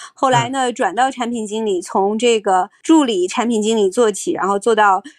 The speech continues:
Speaker 1: 产品经理，做到高级产品经理，senior，senior P M。再往上升，你可以还是选择做I C，就是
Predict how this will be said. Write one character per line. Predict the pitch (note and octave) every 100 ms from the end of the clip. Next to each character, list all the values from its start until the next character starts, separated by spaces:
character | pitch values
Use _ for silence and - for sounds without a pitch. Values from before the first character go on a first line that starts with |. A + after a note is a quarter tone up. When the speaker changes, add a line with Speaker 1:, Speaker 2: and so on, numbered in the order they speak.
| _
Speaker 1:
产 | - A3+
品 | B3+
经 | A3+ B3
理， | A#3+ F#3+
做 | G#3
到 | G#3+ G3+ _
高 | - C4+
级 | A3+ A#3
产 | A3+ A3+
品 | G#3+ F3+
经 | A3 G#3+
理， | G#3 F3
senior，senior | - A#3+ A#3+ G#3 G#3+ C4+ B3 G3+
P | - A3
M。 | F#3 F3 -
再 | E4+
往 | E4 C4
上 | D#4 C#4+
升， | C#4+ C#4
你 | A#3+
可 | A3 B3+
以 | C#4 B3+ G#3+ _ _ _
还 | - G#3+ A3+
是 | D#4
选 | C#4 G#3
择 | G3+ G3+
做 | G#3 C#4 B3+ A3
I | B3+ C4
C， | - C#4+
就 | C4 B3 B3
是 | A3 A3+ G3+